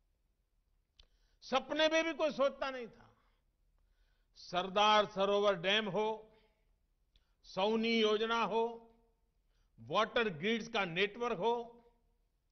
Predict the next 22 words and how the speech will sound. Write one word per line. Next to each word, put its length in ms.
गुजरात 520
के 120
सूखाग्रस्त 800
क्षेत्रों 360
को 380
हरित 440
करने 320
के 160
लिए 300
बहुत 480
व्यापक 600
काम 300
किया 320
गया 220
है। 240
मां 300
नर्मदा 420
का 160
पानी 680
अब 180
सैकड़ों 720
किलोमीटर 920